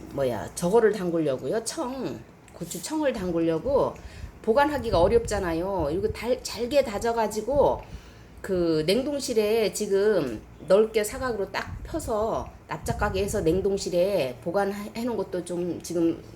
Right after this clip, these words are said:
많이 있거든요. 그거는 일 년 내에 이제 찌개 해 먹을 때나 필요할 때 해 먹으면 좋고요. 그게 이제 많아가지고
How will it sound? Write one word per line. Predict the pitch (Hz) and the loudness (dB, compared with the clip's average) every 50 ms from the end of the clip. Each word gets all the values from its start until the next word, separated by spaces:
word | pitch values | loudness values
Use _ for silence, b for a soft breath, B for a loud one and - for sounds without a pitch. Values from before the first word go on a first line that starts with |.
| - - | -14 -6
많이 | - 135 160 175 160 180 | -4 -2 2 2 2 2
있거든요. | 180 - 190 175 165 180 214 262 269 254 | 2 0 0 0 0 0 -2 -2 -4 -4
그거는 | - 190 180 180 | -2 -2 0 0
일 | 170 160 180 196 | 0 2 2 4
년 | 220 233 226 214 | 4 4 4 2
내에 | 190 180 | 2 2
이제 | 180 170 165 165 170 165 156 156 B B B B B B B B | 2 2 2 2 2 0 0 -2 B B B B B B B B
찌개 | - 254 254 240 240 | -10 -8 0 0 0
해 | 220 226 | 0 0
먹을 | 226 214 196 185 185 | -2 -2 -2 -2 -2
때나 | - 160 160 160 | -2 -2 -2 -2
필요할 | - 226 214 226 202 190 180 | -2 -2 0 0 0 0 0
때 | - 165 | -2 -2
해 | 165 196 | -2 -2
먹으면 | 226 214 190 175 160 156 143 | -4 -4 -2 -2 -2 -2 -2
좋고요. | 147 - 151 - - - 208 240 233 156 120 113 - B B B B B B B B B B - | -2 -4 -6 -6 -4 -2 0 0 2 0 -2 -4 -8 B B B B B B B B B B -6
그게 | - 226 226 254 247 | -2 0 4 4 4
이제 | 233 214 208 226 | 4 4 2 2
많아가지고 | 196 180 165 190 220 226 214 220 202 180 196 208 - 302 277 196 151 127 - - - - - - | 2 2 2 2 2 2 2 2 2 2 -2 -2 0 4 4 4 4 4 0 -6 -10 -12 -12 -16